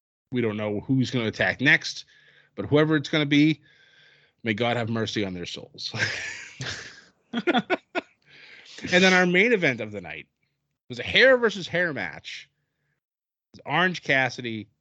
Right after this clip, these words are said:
took on H F O's Jack Evans with Matt Hardy. And when I heard this, and also I wanna take a step back and say,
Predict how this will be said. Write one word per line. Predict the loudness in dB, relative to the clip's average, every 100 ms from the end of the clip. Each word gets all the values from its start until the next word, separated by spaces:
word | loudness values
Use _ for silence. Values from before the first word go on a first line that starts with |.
| _
took | -10 -8 -8
on | -12 -10 -10 -12 -16 _ _ _ _ -2
H | 0 0
F | -2
O's | -4 -4 -6 -10 -16 _ -10
Jack | 0 2 2 0
Evans | -10 -12 -18 -20 -20 -20 _ _ _ _ _
with | -10 -10 -8
Matt | -6 -6
Hardy. | -6 -10 -14 -20 _ _ _ _ _ _ _ -20 -20 -20 -20 -20 -8
And | -2 2 2 2 -2 -6 -8
when | -6 -4
I | -6
heard | -2 0 0 -2
this, | -8 -8 -12 -16 -20 _
and | -16 -16 -12
also | 0 2 2
I | 2
wanna | 2 -2
take | -4 -8
a |
step | -4 -4 -2
back | -6 -6
and |
say, | -8 -8